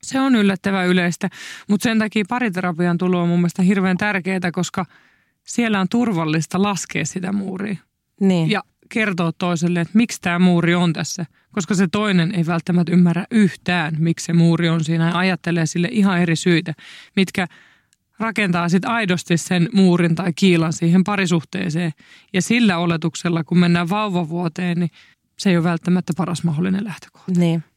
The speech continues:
Speaker 2: Tulee semmoinen olo, että pitää itse varmaan <laughs> varata aika sun vastaanotolle. Ei
Speaker 1: Tulee
Speaker 2: sitä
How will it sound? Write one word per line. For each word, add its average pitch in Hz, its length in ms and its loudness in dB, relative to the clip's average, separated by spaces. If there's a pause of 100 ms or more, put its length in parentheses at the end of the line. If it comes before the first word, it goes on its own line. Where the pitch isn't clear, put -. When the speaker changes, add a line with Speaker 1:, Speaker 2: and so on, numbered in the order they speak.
(100)
Speaker 2:
Tulee 165 200 2
semmoinen 160 280 2
olo, 156 80 -2
että - 180 -8
pitää 165 180 -2
itse 170 200 -2
varmaan 180 280 0 (720)
<laughs> 277 800 -2
varata 196 300 -4
aika 175 240 -4
sun 170 120 0
vastaanotolle. 175 560 -4
Ei - 80 -12
Speaker 1:
Tulee 214 280 -6
Speaker 2:
sitä - 100 0